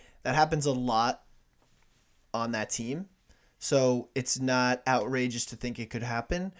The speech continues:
The problem is, is a lot of people are kinda calling for that. So he's, he's highly, uh,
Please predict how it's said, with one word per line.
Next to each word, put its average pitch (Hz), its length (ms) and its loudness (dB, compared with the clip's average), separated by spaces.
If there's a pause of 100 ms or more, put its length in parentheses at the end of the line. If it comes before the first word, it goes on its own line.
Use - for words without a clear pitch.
(200)
The 139 80 -4
problem 165 360 4
is, 147 200 4
is 127 60 -2
a 123 60 -2
lot 127 280 2
of 123 80 -2
people 131 260 -4
are 123 60 -4
kinda 123 180 -4
calling 131 300 -4
for 151 160 -4
that. 165 320 2
So 123 220 0
he's, 123 380 -2 (680)
he's 151 180 -2
highly, 156 720 4 (500)
uh, 107 360 0